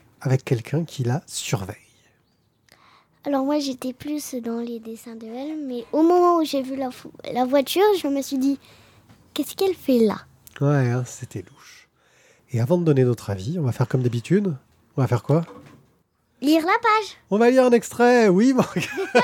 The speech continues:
Speaker 1: <laughs> C'est parti.
Speaker 2: En fait, ce n'était pas vraiment moi. Enfin, si, mais comme si j'avais assisté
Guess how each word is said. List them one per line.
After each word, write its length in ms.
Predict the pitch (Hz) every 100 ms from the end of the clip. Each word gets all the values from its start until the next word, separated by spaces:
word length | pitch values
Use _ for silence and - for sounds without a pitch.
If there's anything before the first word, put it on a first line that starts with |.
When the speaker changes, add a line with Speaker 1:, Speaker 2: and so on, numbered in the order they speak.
| 494 453 466
Speaker 1:
<laughs> 880 | 440 349 202 202 175 - - 220 -
C'est 220 | - 202
parti. 760 | 202 185 - 185 180 156 135 117 - - - - - - - - - - - - - - - - - - - - _ _ -
Speaker 2:
En 100 | 269
fait, 240 | 320 330
ce 120 | -
n'était 320 | 285 269 269 277
pas 200 | 294 285
vraiment 360 | 285 277 262
moi. 300 | 240 226 214 214
Enfin, 340 | - 233 240 240
si, 420 | - 311 294 262 _
mais 1300 | 196 226 226 220 220 220 214 214 208 208 202 196 196 _ _
comme 320 | - 262 277 254 _ - - _ _
si 320 | - 262 254
j'avais 680 | 247 247 240 262 262 262 262 - _ _ -
assisté 520 | 269 269 - 302